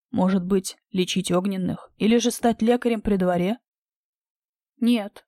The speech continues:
улыбки на его лице не было, улыбались только глаза. "Я хочу получить образование, чтобы иметь право законно лечить.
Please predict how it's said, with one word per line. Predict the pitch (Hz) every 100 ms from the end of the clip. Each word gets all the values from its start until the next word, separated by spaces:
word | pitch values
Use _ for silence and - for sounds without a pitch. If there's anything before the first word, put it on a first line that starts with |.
| _
улыбки | 240 247 294 - -
на | 302
его | 294 285
лице | 302 285 - 294
не | 277 226
было, | 180 185 175 _ -
улыбались | 214 208 190 247 233 -
только | 262 247 247
глаза. | 254 262 220 185 185 _ _ _ _ _ _ _ _ _ _ _ _ _ _ _ _ _ _
"Я | - 294
хочу | 302 349 370
получить | 359 339 339 359 294
образование, | 254 294 311 349 392 277 220
чтобы | - 220 247
иметь | 262 277
право | - 330 240
законно | 208 214 - 302 220
лечить. | 202 240 - 220 -